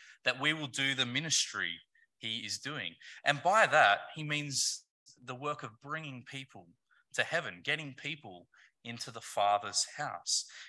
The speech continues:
In other words, it's, it's the ministry of preaching the gospel, uh, and contributing to the spread of the gospel around the world. And notice he says this is a job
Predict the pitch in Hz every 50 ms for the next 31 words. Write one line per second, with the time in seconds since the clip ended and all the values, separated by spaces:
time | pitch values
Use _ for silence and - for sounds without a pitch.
0 | - - 127 127 151 147 - 127 113 107 104 - 110 110 _ - 131 120 - -
1 | - - - _ - 120 120 131 139 147 131 - - 135 123 117 - - - -
2 | - - 185 180 - - - 123 110 104 98 101 _ _ - - - 113 113 117
3 | 135 170 165 - - - 117 101 87 87 85 _ _ - - - - - _ _
4 | - 95 95 98 - 104 117 113 - - 139 123 - - - 190 196 165 180 151
5 | 113 107 98 92 92 92 _ _ - - - - 139 117 120 113 - - - -
6 | - 156 165 180 160 123 107 - _ _ _ _ - 113 107 110 - 110 101 120
7 | 131 139 - - - - 95 90 87 - _ _ _ _ _ _ _ _ _ -
8 | - 107 104 104 110 107 104 107 107 107 107 107 - _ 120 117 113 110 107 110
9 | 117 143 170 147 - - - - - - - _ _ _ _ _ _ _ - 143
10 | 147 202 247 302 240 - - - 147 - - 160 147 127 151 147 - 127 127 123
11 | 110 120 127 123 123